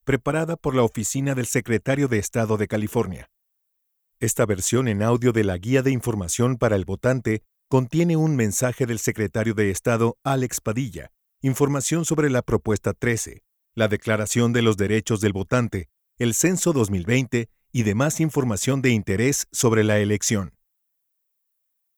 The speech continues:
En cuanto a la iniciativa, podrá escuchar el significado de un voto a favor y de un voto en contra, a cargo del analista legislativo,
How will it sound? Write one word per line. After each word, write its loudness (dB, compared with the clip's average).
En 2
cuanto 4
a 6
la 6
iniciativa, 2
podrá 0
escuchar 0
el 2
significado -2
de 2
un 2
voto 2
a -4
favor 2
y 2
de 2
un 0
voto 2
en 0
contra, -2
a 0
cargo 2
del 4
analista 0
legislativo, -2